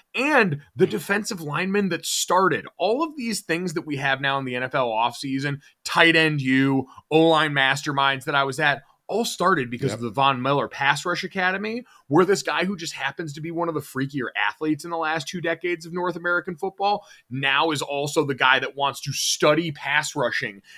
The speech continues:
Speaker 1: at a granular level and teach it to other people. So he's wholly unfair.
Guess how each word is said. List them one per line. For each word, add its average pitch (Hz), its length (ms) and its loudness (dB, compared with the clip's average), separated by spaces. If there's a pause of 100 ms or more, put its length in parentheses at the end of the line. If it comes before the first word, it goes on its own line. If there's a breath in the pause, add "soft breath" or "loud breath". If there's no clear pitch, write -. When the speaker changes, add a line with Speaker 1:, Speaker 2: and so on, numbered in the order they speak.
(120)
Speaker 1:
at 147 140 6
a 127 60 0
granular 143 680 0
level 127 340 -2
and 120 120 -6
teach 135 240 -6
it - 60 -16
to - 140 -6
other 117 160 -6
people. 202 440 -6 (200 soft breath)
So 196 180 4
he's 214 260 -2
wholly 226 520 2
unfair. 156 540 2